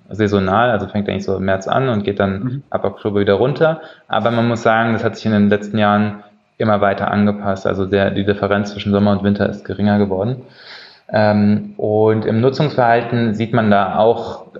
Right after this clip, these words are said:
Speaker 1: ähm, ja, also wenn man sich anguckt, die durchschnittlichen Kilometer, die, die jeden Monat von unseren Rollern gefahren werden, die sind natürlich auch im Sommer noch mal um einiges höher als im Winter.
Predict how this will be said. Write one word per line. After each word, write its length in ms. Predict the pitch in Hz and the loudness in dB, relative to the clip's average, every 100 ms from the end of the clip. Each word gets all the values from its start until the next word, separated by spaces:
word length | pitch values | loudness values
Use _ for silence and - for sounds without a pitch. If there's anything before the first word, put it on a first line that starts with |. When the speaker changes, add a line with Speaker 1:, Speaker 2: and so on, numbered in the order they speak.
| - | -6
Speaker 1:
ähm, 600 | 113 107 101 98 95 95 - | 2 2 2 -2 -4 -8 -12
ja, 200 | - 98 98 | -2 0 2
also 260 | 101 98 | 2 0
wenn 100 | 98 | 2
man 140 | 101 101 | 2 0
sich 180 | 98 104 | -2 -2
anguckt, 400 | 104 104 - - | -2 -4 -8 -4
die 160 | 101 | 0
durchschnittlichen 560 | 107 107 117 104 101 107 | 2 0 -2 -2 -4 -4
Kilometer, 440 | - 120 120 120 | -2 0 2 0
die, 300 | 107 110 107 | 0 0 -2
die 120 | - | 0
jeden 180 | 107 107 | 2 2
Monat 340 | 107 107 107 104 | 2 2 0 0
von 140 | 107 | -2
unseren 300 | 104 - 104 | -2 0 0
Rollern 260 | 101 107 107 | 2 0 0
gefahren 320 | 101 107 107 | -2 0 2
werden, 280 | 104 104 104 - - - | 2 0 -4 -18 -12 -2
die 60 | |
sind 80 | 104 | 0
natürlich 340 | 101 101 101 | 0 0 -2
auch 180 | 95 98 | 0 -2
im 120 | 101 | 0
Sommer 500 | 101 101 101 98 98 - | 0 2 2 2 -2 -4
noch 160 | 101 | -6
mal 260 | 101 101 98 | -2 0 0
um 120 | 98 | 0
einiges 440 | 92 101 101 98 104 | -2 0 -2 -4 0
höher 280 | 101 98 95 | 2 2 0
als 200 | 95 98 | -2 -2
im 100 | 98 | -2
Winter. 460 | 123 127 147 156 | -2 0 -2 -2